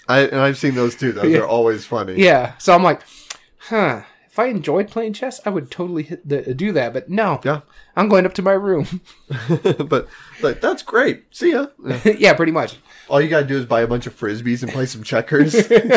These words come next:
Speaker 2: There you
Speaker 1: You
Speaker 2: go.
Speaker 1: know? Like, I'll show you, you and your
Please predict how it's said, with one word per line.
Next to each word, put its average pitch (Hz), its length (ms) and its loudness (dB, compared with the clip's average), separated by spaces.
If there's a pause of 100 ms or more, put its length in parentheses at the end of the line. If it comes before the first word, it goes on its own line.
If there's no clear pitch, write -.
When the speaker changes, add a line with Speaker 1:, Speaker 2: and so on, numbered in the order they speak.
(320)
Speaker 2:
There 208 240 2
you 220 120 -2
Speaker 1:
You 139 60 2
Speaker 2:
go. 135 200 4
Speaker 1:
know? 139 160 -4 (260)
Like, 117 200 4
I'll 117 180 2
show 143 300 4
you, 131 720 -4
you 110 140 -8
and 107 100 -14
your 101 240 -12